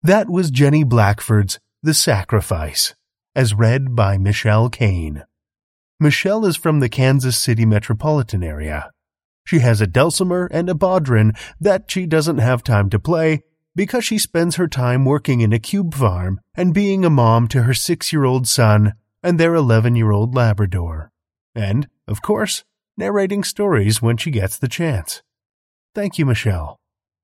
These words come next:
Well, children of the night, the hour is late, and we've run out of stories to tell. For now. If you haven't already, check out our Patreon page at patreon dot com slash tales to terrify.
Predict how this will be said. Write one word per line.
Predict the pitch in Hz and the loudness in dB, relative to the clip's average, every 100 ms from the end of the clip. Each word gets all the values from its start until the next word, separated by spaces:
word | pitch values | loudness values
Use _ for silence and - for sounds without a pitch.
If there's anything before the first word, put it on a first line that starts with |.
| _ _ _ _ _ _ _ _ | _ _ _ _ _ _ _ _
Well, | 175 190 190 170 - | 2 4 4 2 -4
children | - 123 120 113 | 0 2 4 4
of | 107 | 4
the | 113 | 2
night, | 101 87 82 - - _ _ _ _ - | 2 0 -6 -8 -14 _ _ _ _ 0
the | 302 | 2
hour | 117 123 123 127 | 4 2 2 0
is | - 123 123 | 0 -2 0
late, | 117 95 76 - - _ _ _ _ _ | 0 0 -4 -14 -16 _ _ _ _ _
and | 120 110 | 0 0
we've | 104 113 117 104 | 2 2 2 -2
run | 90 95 | -4 -4
out | 95 | -2
of | 101 | -4
stories | - 95 80 90 - | -4 -4 -4 -6 -6
to | 117 | -6
tell. | - 98 76 - - _ _ _ _ _ _ - | -2 -2 -2 -10 -16 _ _ _ _ _ _ -4
For | 196 | 0
now. | 165 90 - - - _ _ _ _ _ _ _ | 0 0 -4 -10 -18 _ _ _ _ _ _ _
If | 110 131 | -4 0
you | 117 | 2
haven't | 226 226 180 | 2 2 2
already, | 131 120 113 113 110 - - | 2 2 2 2 0 -4 -4
check | 220 214 | -2 2
out | 208 | 2
our | 180 | 2
Patreon | 165 139 135 147 127 131 | 2 0 0 2 4 2
page | 123 123 127 127 | 2 2 2 0
at | 95 101 - _ - | -2 -4 -10 _ -4
patreon | 214 - 202 170 147 147 | -4 0 0 4 4 4
dot | 120 120 | 4 2
com | - 117 104 113 | 0 0 2 0
slash | - 110 98 113 | 0 -2 0 -2
tales | - 110 92 | -4 -4 -4
to | - | -4
terrify. | 120 135 117 - 98 85 - | 0 0 0 0 -4 -4 -14